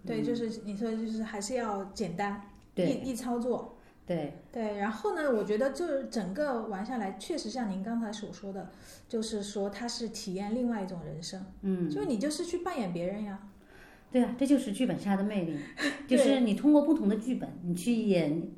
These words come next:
Speaker 2: 一百种，就说不同的人生。
Speaker 1: 对。
Speaker 2: 嗯。
Speaker 1: 然后你还可以就是大开脑洞的，就是为自己，不管你是好人也好，坏人也好，
Speaker 2: 嗯。
Speaker 1: 你可能会设置一些陷阱啊，然后
Speaker 2: 嗯。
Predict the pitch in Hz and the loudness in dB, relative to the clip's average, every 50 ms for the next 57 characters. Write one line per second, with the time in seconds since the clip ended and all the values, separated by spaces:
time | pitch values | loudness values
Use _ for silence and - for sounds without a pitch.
0 | - - 277 285 240 - 214 185 190 214 214 226 202 170 165 156 - 214 202 214 | -4 2 4 4 6 6 4 4 4 4 4 4 2 2 2 0 0 0 2 2
1 | 202 196 - 302 285 - - 170 165 175 170 147 147 165 165 196 190 190 196 202 | 2 2 2 2 0 2 2 0 2 2 2 0 0 -2 -2 -2 -2 -2 -2 -4
2 | - - - 247 226 220 214 196 190 180 170 156 151 151 151 151 147 - 277 254 | -6 -4 -2 -2 0 0 0 -2 -2 -2 -4 -4 -4 -6 -6 -8 -8 -4 -2 -2
3 | 269 - 359 330 294 262 240 196 226 254 285 - - 269 285 311 294 247 214 233 | 0 2 2 2 2 2 2 2 2 2 0 0 2 2 2 4 4 2 0 0
4 | 269 262 269 269 247 233 240 - 302 262 247 - 269 277 277 269 214 185 - 262 | 0 0 0 0 0 0 0 -2 -2 -4 -2 -2 -4 -2 0 0 0 0 0 0
5 | 269 254 247 226 190 180 180 - 240 233 247 240 226 233 262 254 254 - 269 285 | 0 2 2 0 0 -2 -4 -6 -6 -4 -2 -2 0 2 2 0 0 0 -4 -6
6 | 247 220 202 196 214 294 277 277 262 233 - 262 247 - 220 196 180 180 185 202 | -4 -4 -4 -4 -4 -2 0 0 0 0 -2 -4 -6 -6 -6 -6 -4 -4 -2 -2
7 | 226 247 254 196 180 - - 240 220 196 190 190 190 190 - 180 175 - 190 185 | -2 -2 -4 -6 -6 -6 -6 -6 -6 -4 -6 -6 -8 -8 -10 -14 -14 -12 -10 -8
8 | 175 170 160 202 208 220 233 226 220 - 233 196 185 190 214 - - - 302 247 | -6 -6 -4 -2 -2 -2 -2 -2 -2 -4 -2 -2 0 0 -2 -2 0 0 0 0
9 | 220 214 220 - - 285 262 240 240 233 220 240 240 240 - 285 269 240 220 202 | 0 0 -2 -2 0 0 0 0 0 -2 -2 0 -2 -2 -2 -2 -2 0 0 -2
10 | 202 190 190 180 185 190 190 190 190 - 202 190 190 180 170 165 156 151 151 | -2 -4 -6 -8 -8 -6 -6 -6 -4 -2 2 2 2 4 2 0 -2 -4 -6